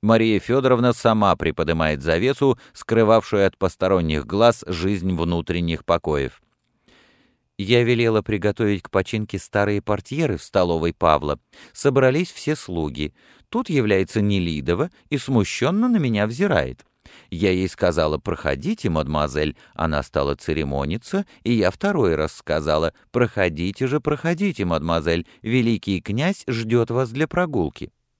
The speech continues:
Да, я говорила нетерпеливо, но это понятно. Она прервала мои дела, и к тому же великий князь уже минут десять ждал её на террасе.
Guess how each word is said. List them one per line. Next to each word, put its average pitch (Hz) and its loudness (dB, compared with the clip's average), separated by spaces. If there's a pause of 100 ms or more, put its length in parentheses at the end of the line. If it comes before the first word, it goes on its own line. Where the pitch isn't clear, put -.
(400)
Да, 131 2
я 76 0
говорила 90 2
нетерпеливо, 90 0
но 113 0
это 76 -4
понятно. 156 -2 (260)
Она 104 2
прервала 98 2
мои 107 0
дела, 76 0 (180)
и 117 4
к - -10
тому 95 2
же 90 0
великий 87 -2
князь 92 -2
уже 151 2
минут 170 -2
десять 143 0
ждал 82 0
её 85 -2
на 85 -2
террасе. 73 -2